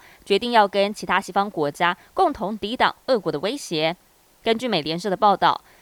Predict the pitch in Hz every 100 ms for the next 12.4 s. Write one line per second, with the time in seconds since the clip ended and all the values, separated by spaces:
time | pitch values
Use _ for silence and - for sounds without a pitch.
0 | _ 226 247 277 311 262 277 254 254 262
1 | - 190 202 214 247 214 165 156 208 220
2 | 233 - 175 143 151 156 190 202 180 165
3 | 131 156 180 190 _ - - 370 302 151
4 | 156 262 - - _ - 381 370 339 330
5 | 311 185 214 196 190 143 139 156 156 -
6 | - 196 208 214 165 139 160 165 330 302
7 | 160 120 - 233 - - - 233 311 294
8 | 233 170 143 151 190 202 196 165 196 160
9 | 135 262 214 190 196 202 - _ _ -
10 | 330 220 208 190 147 151 - 277 330 269
11 | 233 220 196 - _ 220 196 339 320 170
12 | 208 190 202 202